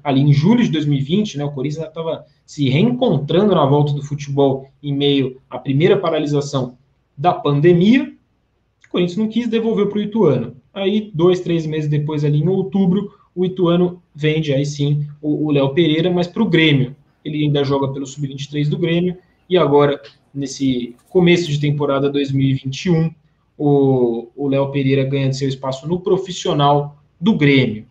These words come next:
Eu queria ouvir de vocês se vocês entendem o porquê da torcida ficar brava, e se vocês concordam. Que vocês concordam, eu acho que eu sei a resposta. Mas se vocês entendem a torcida, em partes, ficar incomodada aí com esse sucesso, né? Com,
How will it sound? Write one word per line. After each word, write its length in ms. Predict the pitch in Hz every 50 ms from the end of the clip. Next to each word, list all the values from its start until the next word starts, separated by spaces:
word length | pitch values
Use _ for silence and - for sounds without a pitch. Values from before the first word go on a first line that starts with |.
| _ _ _
Eu 140 | 214 233 -
queria 240 | - 381 370 415 381
ouvir 160 | 359 330 320
de 80 | 311
vocês 440 | 254 226 233 220 - 233 233 226 233
se 80 | - -
vocês 340 | 202 208 - 220 220 202 208
entendem 500 | 202 185 - 196 220 262 247 185 160 151
o 60 | 151
porquê 400 | 147 165 160 139 - 151 175 180
da 120 | 175 160
torcida 420 | - - 143 131 - - 143 139 127
ficar 260 | - - - 127 123
brava, 540 | 127 131 156 202 220 - 139 - - - - _ _ _ _ _ _ _ _ _ _ _ _ _ _ _ _ _ _ _ _ _
e 80 | - 160
se 120 | - -
vocês 260 | 220 262 269 - -
concordam. 600 | - 403 392 370 - 202 214 208 - - - - - _ _ _
Que 120 | - 262
vocês 240 | 254 294 - 349 349
concordam, 480 | - 311 - - - 262 - 359 359 339
eu 120 | 339 320
acho 160 | 302 302 -
que 60 | - 294
eu 60 | 262
sei 160 | - - 226
a 40 | 220
resposta. 460 | 214 214 - - 123 120 - - - _ _ _ _ _ -
Mas 120 | 170 165
se 100 | - 185
vocês 260 | 196 190 196 196 190
entendem 600 | 202 190 175 151 165 165 165 160 147 143 135 131
a 60 | 127
torcida, 520 | 123 143 139 135 - 139 139 127 110 - - - - -
em 120 | 156 143
partes, 300 | 147 135 135 135 135 135
ficar 180 | - - - 139
incomodada 520 | 135 127 - 139 135 131 127 123 127 127
aí 80 | 131 123
com 80 | - 143
esse 180 | 131 - -
sucesso, 600 | 139 - - 170 - - - 143 160 156 - - 135
né? 100 | 131 131
Com, 180 | - - -